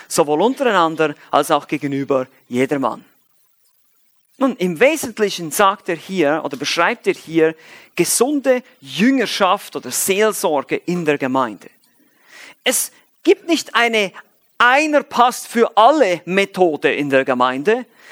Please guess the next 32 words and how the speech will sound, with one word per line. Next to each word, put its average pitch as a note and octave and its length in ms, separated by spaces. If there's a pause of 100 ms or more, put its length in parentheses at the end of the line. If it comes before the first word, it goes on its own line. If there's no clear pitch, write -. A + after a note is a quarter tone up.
(160)
Es - 220
gibt C#4 200
verschiedene B3 600
Gruppen, B3+ 540
verschiedene A#3+ 500
Bedürfnisse G#3 1120
von E3 340 (520)
Gläubigen, A3+ 760
die G3 240
Bedürfnisse A3 680
haben. F#3 220
Und A#3 220
je A#3 160
nachdem, C4+ 800 (1400)
was A#3 460
einer B3 320
für A#3 120
ein G3 120
Problem A3+ 480
hat, G3 100
muss G3 200
man's G3 180
anders G3 460
behandeln. F#3 600 (140)
Seht - 200
ihr G#3+ 60
das? C4 360 (720)
Hier G#3 140
heißt B3+ 200
es - 60
zum B3+ 140
Beispiel, A#3 360